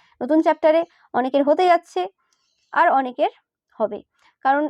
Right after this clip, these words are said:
এটা obviously তোমরা জানো টাইমলেস রিডিং সবার জন্য এক হবে না, but obviously এই এনার্জিটা কিন্তু তোমাদের জন্যই। এবং তোমরা প্রচুর পরিমাণে ক্রোকোডাইল দেখবে, সি বিচ দেখবে, এগুলো তোমাদের জন্য কিন্তু প-,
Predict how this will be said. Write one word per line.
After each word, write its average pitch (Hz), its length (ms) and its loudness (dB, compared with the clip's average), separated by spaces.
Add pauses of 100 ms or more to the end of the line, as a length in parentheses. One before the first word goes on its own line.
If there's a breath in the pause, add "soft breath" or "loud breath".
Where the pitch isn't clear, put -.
(140)
এটা 294 240 0
obviously 320 520 -4
তোমরা 262 200 -4
জানো 262 240 0
টাইমলেস 269 380 2
রিডিং 302 220 2
সবার 311 400 2
জন্য 311 200 0
এক 262 280 -2
হবে 269 200 -2
না, 311 180 -2 (100)
but 254 120 2 (100)
obviously 370 320 0
এই 330 120 0
এনার্জিটা 269 380 -2
কিন্তু 240 260 -8
তোমাদের 220 380 -4
জন্যই। 220 340 -4 (1000)
এবং 349 220 2
তোমরা 381 180 2
প্রচুর 359 360 2
পরিমাণে 330 380 2
ক্রোকোডাইল 320 580 2
দেখবে, 262 320 0
সি 311 200 -2
বিচ 311 300 0
দেখবে, 233 440 -4 (400 soft breath)
এগুলো 320 200 2
তোমাদের 277 280 2
জন্য 285 240 2
কিন্তু 277 220 -2
প-, 247 280 -2